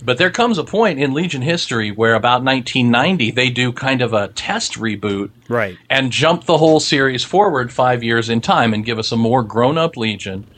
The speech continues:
Speaker 1: a darker Legion in a more dangerous universe. And these are some of my favorite stories. But the problem with reboots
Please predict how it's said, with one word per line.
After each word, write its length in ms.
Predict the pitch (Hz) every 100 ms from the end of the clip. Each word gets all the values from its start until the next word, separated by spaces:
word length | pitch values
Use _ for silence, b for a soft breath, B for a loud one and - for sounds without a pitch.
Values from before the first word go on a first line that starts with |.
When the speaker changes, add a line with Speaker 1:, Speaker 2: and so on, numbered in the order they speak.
| B B B
Speaker 1:
a 120 | 113
darker 580 | 101 123 127 180 156 120
Legion 580 | 101 95 92 98 92 95
in 160 | 120 120
a 80 | 120
more 260 | 120 127
dangerous 640 | 117 113 123 123 117 107 -
universe. 460 | 113 107 - -
And 200 | 127 120 B B B
these 180 | 196 226
are 60 | 226
some 160 | 175
of 80 | 151
my 160 | 123 117
favorite 400 | 127 110 107 -
stories. 480 | - - - -
But 480 | 110 143 202 117 - - _ _ b b b
the 100 | 120
problem 380 | - 143 147 139
with 160 | 127
reboots 720 | 117 160 185 123 110 - -